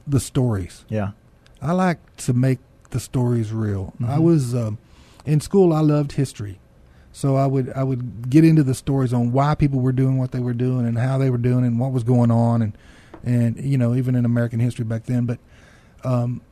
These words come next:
Speaker 1: I like the stories. I like to think, what was Jesus, what was he thinking? You know,
Speaker 2: Mm-hmm.
Speaker 1: making him human.
Speaker 2: Yeah.
Speaker 1: I mean, he's God, but making him human and letting you see what all was, was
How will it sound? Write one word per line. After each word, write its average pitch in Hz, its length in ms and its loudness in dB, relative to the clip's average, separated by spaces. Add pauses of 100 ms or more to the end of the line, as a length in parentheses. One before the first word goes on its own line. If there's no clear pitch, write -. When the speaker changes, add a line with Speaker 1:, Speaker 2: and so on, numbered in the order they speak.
(460)
Speaker 1:
I 180 120 -4
like 220 260 -2
the 143 100 -4
stories. 127 380 -2
I 156 80 -2
like 196 200 -2
to 147 80 -4
think, 147 240 -2
what 143 520 -6
was 135 240 -4
Jesus, 131 540 -2 (100)
what 170 160 -4
was 175 140 -4
he 160 100 0
thinking? 156 460 -4
You 143 80 0
know, 120 140 0
Speaker 2:
Mm-hmm. 131 320 -4
Speaker 1:
making 185 320 2
him 160 240 0
human. 123 400 -2 (640)
Speaker 2:
Yeah. - 140 -14 (260)
Speaker 1:
I - 40 -6
mean, 131 160 0
he's 202 160 2
God, 139 320 -2
but 117 100 -6
making 185 340 2
him 160 200 2
human 139 280 0
and 120 180 0
letting 170 220 -2
you 143 100 0
see 127 300 -4 (280)
what 208 220 -2
all 214 160 0
was, 160 180 0 (180)
was 123 160 -2